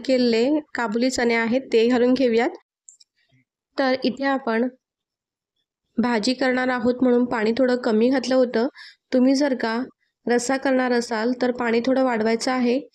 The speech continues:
आणि ते पाणी जेव्हा आपण बॉईल करायला टाकतो तेव्हाच वाढवायचं आहे. आणि जरी तुम्हाला पाणी कमी लागलं, कमी वाटलं इथे, तरी आपल्याला याच्यामध्ये थंड पाणी न घालता गरम पाणीच घालायचं आहे,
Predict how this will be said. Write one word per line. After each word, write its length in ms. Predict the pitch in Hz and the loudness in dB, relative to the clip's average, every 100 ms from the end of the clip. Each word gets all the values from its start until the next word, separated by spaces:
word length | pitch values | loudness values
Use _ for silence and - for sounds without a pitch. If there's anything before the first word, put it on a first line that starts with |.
| _ _ _ _ | _ _ _ _
आणि 180 | 254 277 | -2 0
ते 200 | 277 269 | 2 0
पाणी 280 | 269 262 247 | 2 0 0
जेव्हा 260 | 240 233 240 | 2 0 0
आपण 320 | 254 247 240 | -2 -2 0
बॉईल 280 | 233 220 226 233 | 0 0 0 0
करायला 280 | 247 240 247 240 | 0 2 0 -2
टाकतो 440 | 226 - 233 226 254 _ _ _ _ _ _ _ | -6 -4 -2 -2 -6 _ _ _ _ _ _ _
तेव्हाच 340 | 247 226 233 240 | 0 0 0 -2
वाढवायचं 420 | 262 233 233 233 | -2 0 0 0
आहे. 280 | 233 233 233 - _ - _ _ _ | -2 0 0 -4 _ -20 _ _ _
आणि 220 | 269 262 269 | -2 2 2
जरी 240 | 269 247 | 2 0
तुम्हाला 240 | 262 262 262 | 0 0 -2
पाणी 240 | 254 240 247 | 0 0 0
कमी 360 | 247 226 240 | 0 2 2
लागलं, 400 | 262 247 233 226 - _ _ | 2 2 0 0 -6 _ _
कमी 260 | - 240 247 | -2 2 2
वाटलं 340 | 262 233 240 | 2 0 0
इथे, 400 | 254 240 233 226 262 - _ - | 0 0 0 -2 -2 -8 _ -4
तरी 200 | 254 254 | 0 2
आपल्याला 300 | 269 262 240 | 0 0 0
याच्यामध्ये 420 | 240 233 240 240 | 0 0 0 2
थंड 120 | 240 240 | 2 2
पाणी 220 | 247 247 | 2 2
न 160 | 240 233 | 2 0
घालता 320 | 240 226 226 226 | 0 0 0 0
गरम 260 | 220 233 | 2 2
पाणीच 320 | 240 240 254 - | 2 2 0 0
घालायचं 360 | 233 220 220 | 0 0 -2
आहे, 240 | 214 220 | 0 0